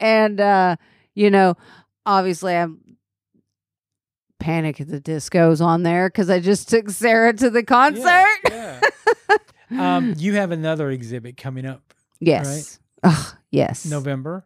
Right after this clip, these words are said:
Speaker 1: This is the one I'm nervous about.
Speaker 2: And where will it be?
Speaker 1: This one will be running, uh, from October the twenty-second to November fifth. So it's gonna run through Halloween,
Speaker 2: Mm-hmm.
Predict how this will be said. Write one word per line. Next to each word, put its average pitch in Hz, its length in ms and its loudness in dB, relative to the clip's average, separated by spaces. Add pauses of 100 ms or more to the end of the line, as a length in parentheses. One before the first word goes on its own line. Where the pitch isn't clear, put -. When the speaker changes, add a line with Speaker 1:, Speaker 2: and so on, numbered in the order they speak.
Speaker 1:
This 156 240 -2
is 165 140 0
the 185 100 4
one 185 220 4
I'm 185 180 2
nervous 147 400 -2
about. 135 400 -8 (540)
Speaker 2:
And 135 100 -16
where 131 180 -14
will 127 140 -14
it 120 100 -18
be? 120 280 -16 (160)
Speaker 1:
This 208 480 0
one 262 460 2
will 220 140 4
be 196 200 4
running, 175 640 0
uh, 143 560 -2
from 143 880 -4 (1400)
October 190 560 2
the 214 140 2
twenty-second 190 880 -2
to 165 100 -4
November 151 520 -2
fifth. 135 580 -6
So 147 220 -2
it's 143 100 -4
gonna 147 260 -6
run 151 240 -4
through 160 240 0
Halloween, 175 840 0
Speaker 2:
Mm-hmm. 139 80 -16